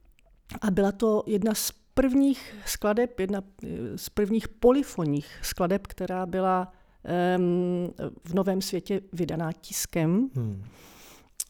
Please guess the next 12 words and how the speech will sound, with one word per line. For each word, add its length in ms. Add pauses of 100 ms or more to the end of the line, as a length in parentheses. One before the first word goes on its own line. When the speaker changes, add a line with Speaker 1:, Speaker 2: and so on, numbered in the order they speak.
(220)
Speaker 1:
A, 800 (280)
em, 340 (480)
hned 260
je 80
zajímavé, 500
že 120
se 160
jedná 520
o 320 (600)
rituální 1120
procesní 960
hudbu, 580